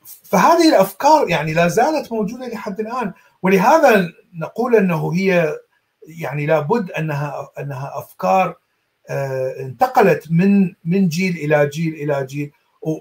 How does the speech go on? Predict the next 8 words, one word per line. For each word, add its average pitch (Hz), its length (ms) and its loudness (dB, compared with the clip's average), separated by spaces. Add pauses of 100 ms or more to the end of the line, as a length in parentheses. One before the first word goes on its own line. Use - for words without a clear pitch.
(140)
والأجيال 165 760 0
اللي 180 200 0
حملت 254 500 -4
هاي 190 140 -2
الأفكار 185 420 -2
هي 220 220 -2
التي 185 360 -4
عاشت 160 580 -2